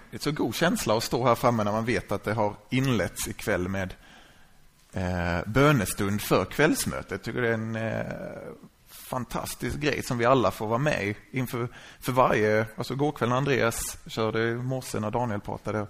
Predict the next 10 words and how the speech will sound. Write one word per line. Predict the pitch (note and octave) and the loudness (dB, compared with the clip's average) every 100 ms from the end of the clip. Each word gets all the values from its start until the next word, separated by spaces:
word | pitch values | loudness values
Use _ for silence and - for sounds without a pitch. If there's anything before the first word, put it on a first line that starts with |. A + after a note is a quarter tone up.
| - - - | -8 -20 -10
få | - | -2
stå | C#3 - C#3 | 0 2 6
här | B2 | 6
framme | - C3 G#2+ | 6 4 4
och | A2 | 2
veta | A2+ A2 G2 | 0 0 0
att | F#2+ | 0
det | - | 0
här | A#2+ G#2+ - - - | 2 2 0 -10 -8
mötet, | A2 A#2+ B2+ - F2 - - | -4 -2 -2 -4 -6 -8 -18